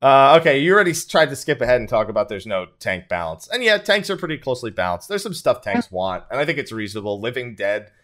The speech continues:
is kind of, the game is outpacing ba-, Living Dead's, um, effect, where, like, non-benediction healers are get, having a harder and harder time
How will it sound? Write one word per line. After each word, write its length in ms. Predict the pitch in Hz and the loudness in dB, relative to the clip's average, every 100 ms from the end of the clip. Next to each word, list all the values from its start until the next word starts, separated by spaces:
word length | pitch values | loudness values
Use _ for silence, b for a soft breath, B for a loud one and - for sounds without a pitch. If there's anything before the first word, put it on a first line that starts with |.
| _ | _
is 140 | 135 | -8
kind 180 | - 120 | -4 -2
of, 220 | 113 95 _ _ _ _ _ _ _ | -4 -10 _ _ _ _ _ _ _
the 140 | 139 | -4
game 280 | 156 175 185 | 0 2 2
is 80 | 170 | 0
outpacing 680 | 113 139 - 123 123 131 113 | 0 -2 0 -4 -2 -4 -4
ba-, 240 | 107 - | -4 -4
Living 320 | 110 107 104 | -8 -6 -6
Dead's, 560 | 98 98 87 - - - _ 95 | -4 -4 -6 -16 -20 -20 _ -4
um, 560 | 92 90 85 76 78 _ 101 | -2 -2 -4 -8 -18 _ -12
effect, 520 | - 101 - - _ _ - | -4 -4 -4 -12 _ _ -8
where, 200 | 104 98 | -4 -2
like, 220 | 90 - | -4 -6
non-benediction 800 | 107 98 98 95 95 95 95 98 | -6 -4 -4 -6 -6 -8 -12 -16
healers 520 | 92 98 98 98 98 | -14 -10 -8 -10 -14
are 100 | 90 | -14
get, 120 | 87 | -10
having 220 | 87 90 87 | -10 -10 -10
a 80 | |
harder 260 | 85 98 90 | -8 -8 -8
and 80 | 87 | -10
harder 280 | 95 90 87 | -10 -10 -12
time 360 | 87 87 90 | -12 -12 -14